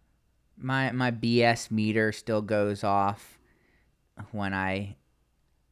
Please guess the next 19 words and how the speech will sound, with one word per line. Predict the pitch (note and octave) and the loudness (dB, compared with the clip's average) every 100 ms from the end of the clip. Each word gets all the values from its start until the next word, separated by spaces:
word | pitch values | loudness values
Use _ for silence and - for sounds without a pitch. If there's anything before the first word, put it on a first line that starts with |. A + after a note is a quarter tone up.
| _ _ _ _ _ _ A2 | _ _ _ _ _ _ -16
see | - - G#2 | -14 -8 -8
contestants | - G2+ - G2 - G2+ F#2+ | -6 -8 -6 -6 -6 -10 -10
coming | - G#2+ G2+ | -8 -4 -4
up | G#2 | -4
and | G#2+ | -4
going, | C3+ | -4
"Oh, | C3 C#3 - - _ _ _ _ _ _ - | -4 -8 -12 -20 _ _ _ _ _ _ -8
oh, | C3 - _ D4+ D#4 D4+ C#4+ - _ _ _ _ _ _ - | -8 -8 _ -12 -12 -12 -16 -20 _ _ _ _ _ _ -10
I | B2+ D#3+ D#3 D#3 D3 D3 - _ _ _ _ _ _ _ _ _ - | -8 0 2 4 4 2 -4 _ _ _ _ _ _ _ _ _ -6
am | D3 C#3 | -2 0
so | B2+ - - - - C3+ C3 | -2 -8 -10 -6 4 6 6
glad | B2+ A2 G2 F#2 G2 | 2 2 2 0 -2
that | A#2+ F2+ | -4 -4
you | A#2+ A2 G#2+ C3+ C3+ A2+ G2+ F2+ E2+ _ _ _ _ A#2+ | -6 -8 -2 2 4 4 2 -2 -8 _ _ _ _ 0
are | A2+ G#2+ | 2 0
the | |
Bachelor. | G2 G2 F#2 - - F2+ - - - - | -2 -2 -2 -6 -6 -6 -6 -14 -14 4
I | C#3 | 6
am, | C#3 | 6